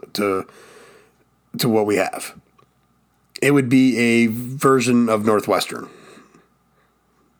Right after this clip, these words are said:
Notre Dame made itself by being independent.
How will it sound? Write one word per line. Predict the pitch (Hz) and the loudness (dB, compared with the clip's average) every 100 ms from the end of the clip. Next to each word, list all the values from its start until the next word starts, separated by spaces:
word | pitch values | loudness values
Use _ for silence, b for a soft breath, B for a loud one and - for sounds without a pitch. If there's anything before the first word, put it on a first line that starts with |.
| _ _ _ _ _ _ _ _ - | _ _ _ _ _ _ _ _ -4
Notre | 151 196 | 0 4
Dame | 208 165 139 | 4 2 2
made | 139 151 | 4 2
itself | 127 - - 92 - - | 0 -2 0 -2 -4 -4
by | 110 104 | -2 0
being | 113 117 | 0 0
independent. | 104 98 98 92 - | 0 -2 -2 -4 -6